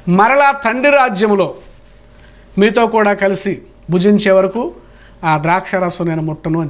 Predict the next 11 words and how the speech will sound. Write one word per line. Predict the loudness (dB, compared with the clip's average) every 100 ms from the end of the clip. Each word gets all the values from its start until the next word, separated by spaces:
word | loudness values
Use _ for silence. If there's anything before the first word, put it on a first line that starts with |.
| -10
చెప్పారు. | -16 -18 -20 -20 -20 -20 -20 -12 -2
అంటే | 0 2
రేపు | 2
పరలోకం | 0 2 2 0
వెళ్ళేవాళ్ళు | 0 2 4 4 2
ఎవరంటే | 0 0 -2 -4 -2 -4 -6 -20 -20 -8 0
ఆ |
రోజున | 2 4 2
ఇస్రాయేల్ | 0 0 0 0
ప్రయాణం | 0 0 2 2
అయ్యేటప్పుడు | 2 2 0 -2 -6